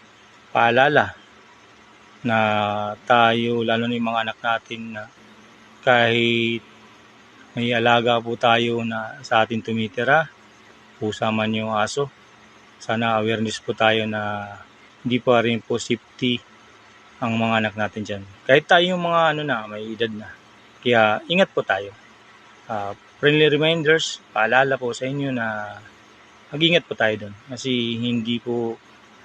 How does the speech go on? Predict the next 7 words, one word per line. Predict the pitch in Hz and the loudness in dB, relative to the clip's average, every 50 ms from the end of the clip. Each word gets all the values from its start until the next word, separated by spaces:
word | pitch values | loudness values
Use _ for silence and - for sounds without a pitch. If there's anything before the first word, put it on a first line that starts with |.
| - - - - 139 | -20 -20 -20 -20 -20
basta-basta | 127 110 - 123 113 117 113 - - 131 117 104 - - - - - - - | -18 -8 -4 -2 0 0 -2 2 4 4 4 4 0 -6 -18 -20 -20 -20 -16
ang | - - 113 107 107 110 107 104 104 107 104 107 | -8 -4 -4 -2 -2 -4 -6 -8 -10 -10 -8 -6
ganyang | 104 110 107 107 110 107 107 107 | -6 -4 -4 -4 -4 -4 -6 -6
mga | 107 104 104 104 104 104 | -6 -8 -8 -8 -8 -10
sitwasyon | - - 110 - - 110 104 - 113 107 104 110 110 | -12 -14 -12 -6 -4 -4 -4 -4 -8 -12 -12 -12 -14
o | |
senaryo | - - - 107 110 107 104 104 104 | -14 -12 -8 -4 -2 -2 -2 -4 -8